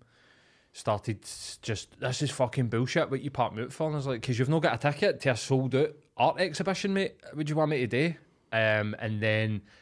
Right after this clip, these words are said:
I should have just kept that, but then I was like, "And you fucking asked that woman if you could see her tits?" <sighs> So then he started fucking,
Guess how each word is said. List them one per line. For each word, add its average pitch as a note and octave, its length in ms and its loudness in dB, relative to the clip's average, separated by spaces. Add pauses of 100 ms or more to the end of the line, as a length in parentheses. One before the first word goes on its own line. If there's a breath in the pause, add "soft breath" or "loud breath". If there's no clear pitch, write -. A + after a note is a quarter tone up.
I B2 80 2
should - 140 -2
have D3 100 2
just F3+ 180 0
kept D3+ 340 0
that, F3+ 320 4
but B2 140 2
then B2 240 4
I B2 80 4
was A#2 160 0
like, A#2 260 0
"And C3 160 2
you B2 80 2
fucking D3+ 360 0
asked C3+ 220 0
that B2+ 160 2
woman A#2+ 260 2
if A2 160 -6
you G#2+ 40 -12
could A2 140 -10
see - 140 -4
her A2+ 80 0
tits?" - 420 -4 (1400 loud breath)
<sighs> - 320 -12
So A#2+ 200 0
then A#2+ 240 6
he A2+ 80 2
started B2 540 0
fucking, G#2+ 840 -2